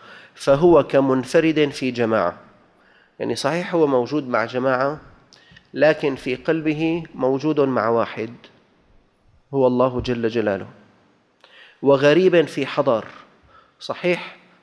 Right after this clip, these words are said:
قاعد مع أناس داخل المدينة، لكن يرى نفسه غريبا عنهم. قال النبي صلى الله عليه وسلم: "بدأ الإسلام غريبا وسيعود غريبا،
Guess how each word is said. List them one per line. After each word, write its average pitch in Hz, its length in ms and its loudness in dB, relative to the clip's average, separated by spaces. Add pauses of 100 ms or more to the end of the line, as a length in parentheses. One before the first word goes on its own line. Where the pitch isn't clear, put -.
(220)
قاعد 127 360 -2
مع 120 340 -2
أناس 127 520 -4 (180)
داخل 135 400 0
المدينة، 127 680 -4 (220)
لكن 143 380 0
يرى 139 300 0
نفسه 135 440 -6
غريبا 120 460 -2
عنهم. 101 340 -8 (760)
قال 127 240 2
النبي 131 420 -2
صلى 120 260 -4
الله 120 260 -2
عليه 117 260 -6
وسلم: 139 560 -2 (500)
"بدأ 139 380 2
الإسلام 131 580 0
غريبا 139 640 0 (960)
وسيعود 123 680 0
غريبا، 135 760 -2